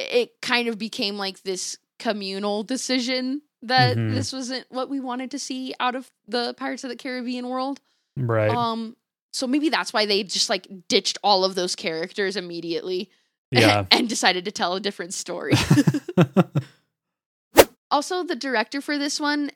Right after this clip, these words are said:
Speaker 1: uh, Rob Marshall, he's just kinda, like, the king of, of sloppy, like, sequels. Like, he did the
Speaker 2: Oh,
Speaker 1: Mary
Speaker 2: really?
Speaker 1: Poppins Returns movie.
Speaker 2: Oh, <laughs> really interesting.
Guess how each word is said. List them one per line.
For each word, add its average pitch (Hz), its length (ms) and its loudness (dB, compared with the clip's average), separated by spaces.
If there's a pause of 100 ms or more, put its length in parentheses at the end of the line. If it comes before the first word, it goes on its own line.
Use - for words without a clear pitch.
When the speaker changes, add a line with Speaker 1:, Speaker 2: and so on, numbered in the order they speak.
Speaker 1:
uh, 214 420 2
Rob 208 240 6
Marshall, 240 680 -4 (380)
he's 277 320 2 (380)
just 277 160 -2
kinda, 440 180 -4 (140)
like, 466 100 -6
the - 80 -2
king 202 340 -4
of, - 300 -8 (100)
of 208 160 0
sloppy, 196 1400 -2 (240)
like, 185 320 -4 (480)
sequels. 254 680 -2 (600)
Like, 254 140 0
he 285 160 4
did 254 80 6
the 226 180 8
Speaker 2:
Oh, 113 60 8
Speaker 1:
Mary 226 160 8
Speaker 2:
really? 113 140 6
Speaker 1:
Poppins 214 400 4
Returns 226 800 2 (100)
movie. 233 340 -2
Speaker 2:
Oh, 143 400 12
<laughs> 123 160 6
really 123 360 6
interesting. 113 600 -2